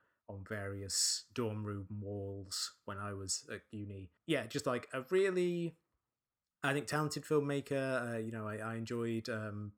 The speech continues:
several of his movies. I really liked Wild, the movie he did with, um, Reese Witherspoon. I think that, um,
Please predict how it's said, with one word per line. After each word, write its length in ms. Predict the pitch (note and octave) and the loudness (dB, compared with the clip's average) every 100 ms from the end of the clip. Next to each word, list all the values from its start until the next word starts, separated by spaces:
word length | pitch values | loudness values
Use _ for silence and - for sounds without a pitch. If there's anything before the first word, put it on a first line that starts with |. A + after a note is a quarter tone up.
| _ | _
several 280 | - B2+ A#2+ | -4 -2 -2
of 60 | A#2 | -4
his 140 | A#2 | -4
movies. 340 | A#2+ A#2 A2+ G#2+ | -4 -2 -2 -4
I 40 | |
really 220 | G#2+ G#2 | -4 -4
liked 260 | G2+ G#2 - | -6 -6 -4
Wild, 480 | A2 A2+ A2 A2+ - - | -2 0 -2 -4 -8 -8
the 80 | |
movie 200 | G#2+ G#2 | -6 -6
he 100 | G2 | -6
did 180 | G#2 G2+ | -6 -6
with, 180 | G2+ F#2+ _ _ _ _ _ | -8 -10 _ _ _ _ _
um, 360 | A2 G#2 G2 F#2+ - A2 | -8 -8 -8 -10 -10 -10
Reese 160 | G2+ | -4
Witherspoon. 440 | C3 A#2+ - B2 A2+ | -4 -2 0 0 -2
I 80 | |
think 260 | G2 A2+ G2+ - | -6 -10 -12 -8
that, 300 | A2 G2+ - - | -8 -8 -10 -10
um, 320 | G#2+ G#2 G#2 | -10 -10 -12